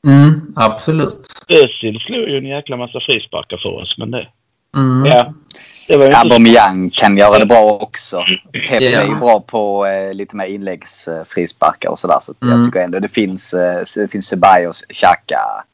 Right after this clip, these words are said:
Speaker 3: Tycker ändå det finns, det finns okej.
Speaker 2: Det var väl i fjol vi blev... Alltså, vi låg rätt så högt när det gällde hörnor.
Speaker 1: Mm.
Speaker 2: Att göra mål på hörnor, och det var ju ovanligt, för jag tycker det...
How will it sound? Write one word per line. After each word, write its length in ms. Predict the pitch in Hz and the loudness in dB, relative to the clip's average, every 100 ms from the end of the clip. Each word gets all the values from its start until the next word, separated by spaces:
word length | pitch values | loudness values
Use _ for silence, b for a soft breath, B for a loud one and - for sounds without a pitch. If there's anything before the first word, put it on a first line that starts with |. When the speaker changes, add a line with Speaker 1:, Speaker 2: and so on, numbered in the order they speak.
| _ _ _ 101 | _ _ _ -10
Speaker 3:
Tycker 160 | 95 | -4
ändå 160 | 95 95 | -4 -6
det 60 | - | -10
finns, 420 | 90 85 - - | -12 -12 -20 -20
det 80 | 110 | -8
finns 260 | - 104 110 | -4 -4 -4
okej. 420 | - 82 73 - _ _ _ _ - | -2 -2 -2 -12 _ _ _ _ -2
Speaker 2:
Det 60 | |
var 80 | 160 | 0
väl 140 | 165 | 2
i 60 | 175 | 0
fjol 460 | - 202 139 113 113 | 0 0 0 -2 -6
vi 160 | 117 | -8
blev... 520 | 117 120 117 117 113 113 _ _ _ | -6 -8 -6 -8 -10 -14 _ _ _
Alltså, 180 | 131 135 | -10 -6
vi 160 | 123 123 | -4 -4
låg 200 | 127 170 | -2 -2
rätt 160 | 202 | -4
så 100 | - | -4
högt 320 | 147 147 - - | -2 -2 -4 -8
när 100 | 120 | -6
det 80 | |
gällde 220 | 120 120 120 | -6 -8 -4
hörnor. 500 | 135 139 139 - - _ _ _ _ _ 131 | -2 -2 -4 -8 -18 _ _ _ _ _ 2
Speaker 1:
Mm. 180 | 127 | 4
Speaker 2:
Att 100 | 127 | 4
göra 340 | 139 190 - 135 | 4 2 0 0
mål 140 | 117 | 0
på 100 | 117 | 0
hörnor, 460 | 135 110 135 151 104 | 0 0 0 0 -4
och 80 | 110 | -4
det 200 | 120 113 | -2 0
var 100 | 143 | 0
ju 140 | 170 | 0
ovanligt, 440 | 196 127 107 104 - | -2 -4 -10 -12 -12
för 80 | 120 | -14
jag 60 | |
tycker 240 | - 127 127 | -14 -12 -6
det... 440 | 123 117 117 113 | -6 -6 -8 -14